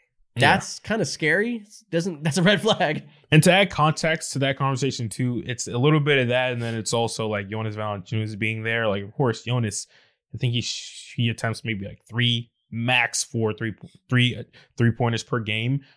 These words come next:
Speaker 1: but that's not
Speaker 2: Yeah.
Speaker 1: necessarily his thing. That's not his bag. No one will ever in their entire life label him as a shooter
Speaker 2: <laughs>
Speaker 1: because that's not what he's made out to be. He's Jonas Valanciunas. Get your big ass in the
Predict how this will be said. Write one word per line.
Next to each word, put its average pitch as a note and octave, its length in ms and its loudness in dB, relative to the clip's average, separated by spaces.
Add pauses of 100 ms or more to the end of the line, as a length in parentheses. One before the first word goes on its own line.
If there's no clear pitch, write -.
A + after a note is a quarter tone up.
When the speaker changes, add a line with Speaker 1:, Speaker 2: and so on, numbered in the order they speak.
(120)
Speaker 1:
but A#2+ 160 0
that's C3+ 240 0
not C#3 200 -2
Speaker 2:
Yeah. A#2+ 100 2
Speaker 1:
necessarily B2 500 0
his A#2 240 -4
thing. A#2 260 -2
That's A2 160 -4
not A#2 140 0
his G#2 120 -4
bag. A2 380 -2
No A#2 140 -2
one A2+ 100 -4
will A2+ 160 -8 (100)
ever C3 300 6
in A#2+ 140 2
their A#2 100 0
entire A#2 340 0
life A#2 240 -4
label A#2 420 -2
him A#2+ 160 -4
as A#2+ 200 -2
a G#2+ 60 -6
shooter B2+ 340 2
Speaker 2:
<laughs> - 0 -
Speaker 1:
because A2+ 420 -2 (220)
that's - 160 -2
not C4 180 -2
what C4 120 -2
he's A#3+ 160 0
made G#3 180 2
out F#3+ 200 -4
to B2 100 2
be. B2 240 4
He's C#3+ 200 -6
Jonas E3 240 0
Valanciunas. C3 540 -4
Get - 160 -18
your E3+ 80 -4
big E3+ 160 0
ass E3+ 220 -2
in E3 40 -2
the D#3+ 60 0